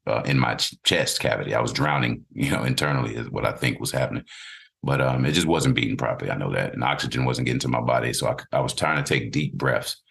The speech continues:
So when I got to the emergency room, I, the guy was trying to ask me to fill out forms, and I was shaking. I couldn't, I could barely breathe. But, and once they got me on the gurney,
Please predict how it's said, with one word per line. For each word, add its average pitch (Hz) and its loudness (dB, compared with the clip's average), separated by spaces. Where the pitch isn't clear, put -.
So 92 0
when 90 2
I 85 0
got 85 4
to 85 -2
the 78 0
emergency 87 2
room, 73 0
I, 67 0
the 69 -4
guy 80 2
was 92 0
trying 90 -2
to 69 -2
ask 78 -2
me 71 -6
to 65 -8
fill 76 -2
out 65 0
forms, 82 -2
and 67 0
I 57 -2
was 62 -4
shaking. 90 0
I 64 -2
couldn't, 65 -4
I - -6
could - -6
barely 71 0
breathe. 67 -2
But, 71 -2
and 71 0
once 85 0
they 80 0
got 78 2
me 76 2
on 71 0
the 65 -2
gurney, 73 -2